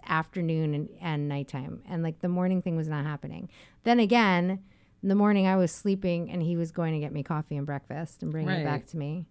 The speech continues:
Speaker 2: That seems like a pretty good trade-off.
Speaker 1: Yeah, but it seems like we could have then had sex then.
Speaker 2: Okay. Well, now you're just being really greedy.
Speaker 1: A-, am I?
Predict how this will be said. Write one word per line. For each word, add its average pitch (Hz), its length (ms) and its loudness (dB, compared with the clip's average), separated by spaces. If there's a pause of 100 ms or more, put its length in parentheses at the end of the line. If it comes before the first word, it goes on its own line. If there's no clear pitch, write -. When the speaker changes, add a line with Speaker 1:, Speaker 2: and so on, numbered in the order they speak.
(140)
Speaker 2:
That 160 100 -8
seems 147 160 -12
like 139 100 -8
a 123 60 -6
pretty 120 140 -6
good 117 120 -8
trade-off. 117 360 -10 (760)
Speaker 1:
Yeah, 147 400 -4 (260)
but 202 140 -2
it 202 120 -8
seems 277 240 0
like 170 200 -2
we 160 100 -4
could 165 200 -4
have 151 200 -4
then 131 240 -2
had 131 220 -4
sex - 260 -8
then. 147 480 -6 (380)
Speaker 2:
Okay. 104 400 -6 (760)
Well, 135 200 2
now 131 120 0
you're 135 140 -2
just - 300 -8 (420)
being 104 380 -6
really 95 240 -8
greedy. 78 340 -12 (260)
Speaker 1:
A-, 180 160 -6
am 185 220 -2
I? 294 320 -4